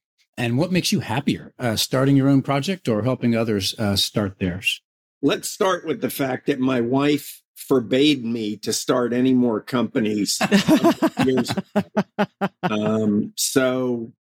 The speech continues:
Speaker 2: given that she was my freshman chemistry lab partner at Georgia Tech, you know, we've been together a long time.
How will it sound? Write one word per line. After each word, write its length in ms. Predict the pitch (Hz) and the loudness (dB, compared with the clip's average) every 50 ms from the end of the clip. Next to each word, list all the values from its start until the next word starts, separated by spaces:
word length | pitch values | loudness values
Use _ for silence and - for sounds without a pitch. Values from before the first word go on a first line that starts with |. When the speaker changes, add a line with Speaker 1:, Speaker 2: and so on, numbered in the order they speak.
| _ _ | _ _
Speaker 2:
given 340 | - 156 160 170 165 156 147 | -2 -2 0 0 0 0 2
that 180 | 139 135 135 - | 2 0 0 -2
she 160 | - - 151 | 0 2 2
was 200 | 147 135 120 113 | 4 2 2 2
my 200 | 131 127 120 110 | 0 0 0 0
freshman 560 | - - 147 143 131 - - 143 143 123 107 | -2 0 0 0 0 0 -2 -2 -2 -2 -2
chemistry 540 | - - 139 127 120 110 - - 127 113 107 | -2 -2 0 0 -2 -2 -2 -2 0 2 2
lab 360 | 104 113 120 123 120 117 113 | 2 2 2 0 0 -2 -2
partner 420 | 120 120 113 107 95 107 104 104 104 | -2 -2 -2 -2 -4 -2 -2 0 0
at 60 | 98 | 0
Georgia 380 | - 127 120 120 107 95 104 | 0 0 0 0 0 -2 -2
Tech, 400 | 90 - 123 120 110 - - - | -2 0 0 0 -2 -2 -4 -4
you 100 | 117 117 | -4 -2
know, 200 | 113 123 127 127 | 0 2 2 2
we've 220 | 117 120 113 98 95 | 2 0 0 0 0
been 180 | 110 113 110 | 0 0 2
together 460 | 107 104 107 113 110 107 110 104 98 98 | 0 0 0 0 0 0 0 0 0 0
a 80 | 104 | 0
long 340 | 101 110 117 120 110 107 95 | 0 2 2 0 0 -2 -2
time. 540 | - 110 123 127 110 110 104 95 95 90 | -2 -2 -2 0 0 0 -2 -2 -2 -4